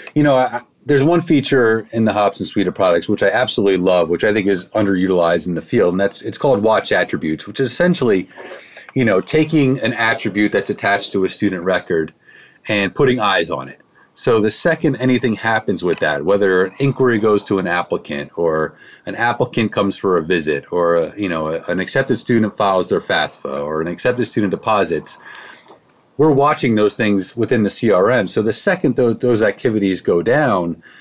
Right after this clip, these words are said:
uh, we can alert, whether I'm alerted or their appropriate counselor is alerted or they, they, they fall out into a report. Um, you know, we know that that's happening, and, and we have specific things that we wanna constantly be watching.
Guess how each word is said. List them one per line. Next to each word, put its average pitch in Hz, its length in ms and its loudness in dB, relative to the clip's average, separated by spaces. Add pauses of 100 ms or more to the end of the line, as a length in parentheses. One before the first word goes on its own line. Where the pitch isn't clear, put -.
(180)
uh, 92 320 2
we 123 120 4
can 135 160 0
alert, 98 400 2
whether 98 280 2
I'm 117 180 2
alerted 110 460 4
or 87 180 2
their 82 300 2
appropriate 87 600 -2
counselor 117 580 2
is 101 100 2
alerted 98 420 2
or 87 220 2
they, 85 200 -2 (280)
they, 92 100 -4
they 107 320 -2
fall 117 280 2
out 104 120 2
into 98 160 -2
a 90 80 0
report. 95 560 0 (580)
Um, 85 600 0 (220)
you 131 100 -2
know, 95 400 2
we 135 360 0
know 113 260 4
that 98 100 2
that's 85 180 0
happening, 87 480 -2
and, 90 160 -4
and 107 200 0
we 113 80 2
have 107 180 0
specific 98 460 -4
things 90 160 -2
that 87 80 -4
we 90 80 0
wanna 90 320 0
constantly 90 560 -4
be 78 120 -4
watching. 90 460 -2